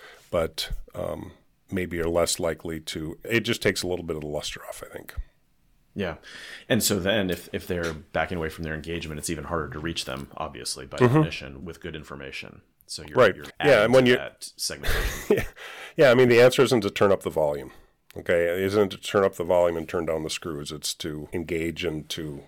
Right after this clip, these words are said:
Speaker 1: discuss. And I recognize that, having been, worked in the healthcare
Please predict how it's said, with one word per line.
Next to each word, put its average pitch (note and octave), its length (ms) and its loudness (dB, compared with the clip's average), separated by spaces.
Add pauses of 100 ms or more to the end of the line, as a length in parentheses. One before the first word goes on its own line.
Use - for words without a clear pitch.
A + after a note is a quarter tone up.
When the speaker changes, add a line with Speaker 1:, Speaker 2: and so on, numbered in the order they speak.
Speaker 1:
discuss. - 520 -4 (600)
And G2 460 -2
I G#2+ 120 6
recognize F#2+ 640 2
that, F2 160 -2
having F#2 280 -2
been, F#2 220 -2
worked F#2+ 240 -2
in G2 120 0
the F2+ 60 2
healthcare F#2 680 -2